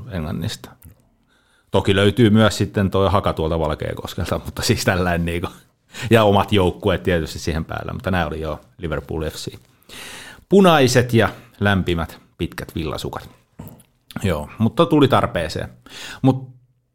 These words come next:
se, minkä ajattelin tuoda esiin, niin tuossa joulun aikaan mä sain luettua sun lahjan mulle. Eli H P K-historiikki.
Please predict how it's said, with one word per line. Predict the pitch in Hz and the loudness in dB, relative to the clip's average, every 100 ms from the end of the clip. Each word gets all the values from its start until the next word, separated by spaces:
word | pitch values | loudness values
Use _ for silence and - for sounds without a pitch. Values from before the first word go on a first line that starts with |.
| _ _ _ _ _ - | _ _ _ _ _ -2
se, | - 170 | 2 4
minkä | 151 143 | 4 4
ajattelin | 156 131 123 104 90 | 4 2 2 0 2
tuoda | 92 90 | 2 2
esiin, | 92 90 85 87 | 0 0 -2 -2
niin | 90 92 76 - | -2 -4 -6 -6
tuossa | 117 - | -6 0
joulun | 117 139 127 98 | 2 4 6 4
aikaan | 92 92 98 104 | 2 -2 0 0
mä | 117 | 2
sain | 117 113 | 2 4
luettua | 131 131 - 87 | 2 2 -4 -4
sun | 87 98 92 | -2 -4 -2
lahjan | 123 110 76 71 | 0 2 0 -4
mulle. | 80 82 58 55 - _ _ _ _ _ - | -4 -4 -6 -10 -14 _ _ _ _ _ -4
Eli | 95 | 2
H | |
P | 117 107 87 78 | 4 4 0 -2
K-historiikki. | 82 87 101 - - 50 - | -2 0 -2 -4 -14 -16 -16